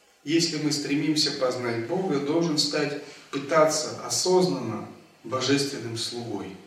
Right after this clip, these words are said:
проводником божественной воли. Не сопротивлением, не полупроводником, а именно чистым проводником, чистейшим проводником.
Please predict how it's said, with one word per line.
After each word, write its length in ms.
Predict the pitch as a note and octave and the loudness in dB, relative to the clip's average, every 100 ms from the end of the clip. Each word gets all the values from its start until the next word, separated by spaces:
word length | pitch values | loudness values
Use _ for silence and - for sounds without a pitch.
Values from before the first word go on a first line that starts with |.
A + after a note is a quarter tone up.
| - - - | -20 -20 -12
проводником 760 | C3+ C#3 C3+ A#2+ A#2+ D3+ D3+ - | -4 -2 -2 -4 -4 -2 -2 -2
божественной 600 | G#2+ G#2 G2+ - - G#2+ | -4 -6 -6 -8 -10 -10
воли. 320 | F#2+ F#2+ F#2+ - - _ _ _ _ - - _ _ _ _ _ _ _ _ - | -10 -12 -14 -18 -20 _ _ _ _ -20 -20 _ _ _ _ _ _ _ _ -12
Не 140 | C3+ | -6
сопротивлением, 1040 | C3 B2 A2+ A2 G#2+ A2 F3 F3+ - - A#2 A#2+ | -4 -2 -4 -4 -4 -2 -2 0 -2 -4 -8 -8
не 120 | A#2+ | -8
полупроводником, 1120 | A#2+ D3+ E3+ - - A#2+ A#2 A2+ G#2+ G#2 G2+ - - - - _ _ | -2 2 2 0 -4 -6 -6 -6 -6 -8 -12 -14 -20 -20 -20 _ _
а 100 | B2+ | 0
именно 380 | E3 D#3 A2+ A2+ | 2 2 0 2
чистым 560 | - G#3 - - A2+ A2 | 4 6 4 0 -4 -6
проводником, 680 | A2+ A2+ A2 A2 - F#2 - | -6 -4 -4 -6 -6 -8 -4
чистейшим 760 | - - C#3+ A#2+ - - F#2+ | -2 -2 -2 -2 -2 -6 -8
проводником. 600 | G2+ G2+ G2 G2 - - | -8 -8 -8 -10 -14 -16